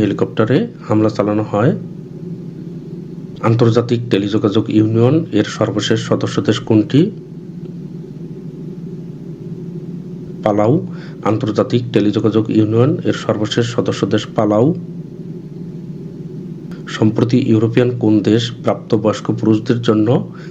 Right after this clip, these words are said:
সামরিক প্রশিক্ষণ বাধ্যতামূলক করেছে? পোল্যান্ড। সম্প্রতি ইউরোপের পোল্যান্ড প্রাপ্তবয়স্ক পুরুষদের জন্য সামরিক প্রশিক্ষণ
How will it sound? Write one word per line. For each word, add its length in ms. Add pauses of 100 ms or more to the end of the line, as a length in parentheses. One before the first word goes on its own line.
(160)
সামরিক 420
প্রশিক্ষণ 380 (140)
বাধ্যতামূলক 640
করেছে? 320 (3500)
পোল্যান্ড। 400 (440)
সম্প্রতি 420 (140)
ইউরোপের 360 (100)
পোল্যান্ড 360 (260)
প্রাপ্তবয়স্ক 600 (120)
পুরুষদের 520
জন্য 200 (400)
সামরিক 400
প্রশিক্ষণ 500